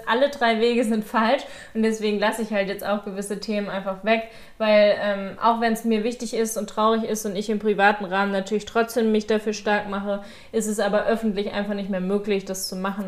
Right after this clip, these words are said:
Und daraus <laughs> habe ich jetzt gelernt. Und nochmal zu Heidi Klum zurückzukommen, weil du es gerade aufgegriffen hast. Sie hat's jetzt zum Beispiel so gemacht, dass Leni bis sechzehn ja rausgehalten wurde. Keiner kannte ihr Gesicht und dann durfte sie selbst entscheiden und jetzt ist sie halt auch öffentlich.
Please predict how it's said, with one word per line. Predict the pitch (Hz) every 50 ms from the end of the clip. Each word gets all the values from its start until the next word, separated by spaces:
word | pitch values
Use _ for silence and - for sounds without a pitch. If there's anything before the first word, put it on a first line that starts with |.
| - -
Und | 180 180 185 - - - - - - -
daraus | - 220 208 240 233 220 247
<laughs> |
habe | 254 247 269
ich | - - - 330
jetzt | 330 - - -
gelernt. | 247 208 196 196 202 202 214 226 240 262 - - - - - -
Und | 214 220 202 202 - -
nochmal | 220 220 226 226 220 214 214
zu | - - 220 214 208 220 - 214 185
Heidi | 220 214 208 202 202
Klum | 202 - 233 240 302
zurückzukommen, | 294 - 302 285 311 - - 269 - - 285 269 262 254
weil | 247 233
du |
es | 226 -
gerade | 233 208 -
aufgegriffen | 220 214 233 226 220 - 240 220 220 220
hast. | 214 214 208 - -
Sie | 233 233
hat's | 226 -
jetzt | 254 240 -
zum | 254 247
Beispiel | 240 240 - 247 220
so | 226 240 226
gemacht, | 240 233 226 233 226 -
dass | 214 208 -
Leni | 208 214 220 226 226 226 220
bis | 190 214 214 - -
sechzehn | - 254 269 - - - - 240 226 226 226 220 - - - - - -
ja | 220 208 196
rausgehalten | 175 190 202 233 240 - - 254 254 269 269 262 262 254
wurde. | 262 269 262 262
Keiner | 262 - 233 226 220 220 220
kannte | 214 220 226 214 208 220
ihr | 196 202 196
Gesicht | 202 196 185 196 226 262 262 - -
und | 214
dann | 214 214 214
durfte | 220 220 220 214 226 214
sie | 202 214
selbst | 190 208 214 220 220 -
entscheiden | - 185 180 - - 185 180 180 180 190 190
und | 185 190
jetzt | 190 190 190 -
ist | 202 -
sie | 220 202
halt | 190 180
auch | - 196 202 -
öffentlich. | 190 185 185 190 180 175 185 185 180 175